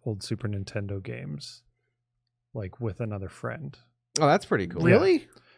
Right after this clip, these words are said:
Speaker 1: Yeah, so that's part of the feature.
Speaker 3: So, like, two people in Super Mario World?
Speaker 1: Yeah. Well, in Super Mario World, you switch off, but yeah, you can play.
Speaker 3: Oh,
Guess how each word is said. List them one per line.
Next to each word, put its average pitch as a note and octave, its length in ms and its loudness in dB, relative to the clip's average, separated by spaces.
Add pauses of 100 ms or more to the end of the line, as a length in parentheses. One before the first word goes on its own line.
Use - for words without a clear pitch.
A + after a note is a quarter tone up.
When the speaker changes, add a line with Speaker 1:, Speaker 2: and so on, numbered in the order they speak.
(140)
Speaker 1:
Yeah, C3 220 10
so A2 140 0
that's A#2+ 220 4
part B2 180 4
of A2+ 140 4
the G#2 360 0
feature. - 580 -10
Speaker 3:
So, F3+ 240 0
like, F3+ 240 4 (300)
two F#3+ 140 4
people G#3 380 0
in F#3 80 0
Super F3 280 -6
Mario F3 320 -2
World? D4+ 300 -6 (220)
Speaker 1:
Yeah. G#2 360 0
Well, C#3+ 320 4
in A#2 140 2
Super A#2 220 -4
Mario G2+ 340 -2
World, A#2 300 -6
you A#2 100 -6
switch - 320 -4
off, G2 220 -2
but A#2 200 2
yeah, G#2+ 160 0
you G2+ 160 -8
can B2 120 -6
play. G3 100 10
Speaker 3:
Oh, A3+ 340 12